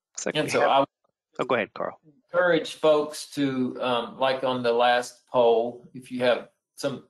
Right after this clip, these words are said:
Speaker 2: good examples of this, please, um, include them in the chat box for us.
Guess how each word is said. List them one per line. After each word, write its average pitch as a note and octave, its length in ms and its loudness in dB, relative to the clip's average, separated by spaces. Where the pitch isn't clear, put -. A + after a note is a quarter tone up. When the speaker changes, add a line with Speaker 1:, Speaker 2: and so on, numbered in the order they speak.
Speaker 2:
good C#3 200 -2
examples C3 720 -4
of - 260 -4
this, A#2 340 0
please, B2+ 640 -2
um, A#2+ 260 -2
include B2+ 440 -4
them A#2+ 180 -2
in A#2+ 80 -2
the A#2+ 80 -4
chat B2+ 300 0
box - 300 -8
for - 260 -8
us. - 240 -20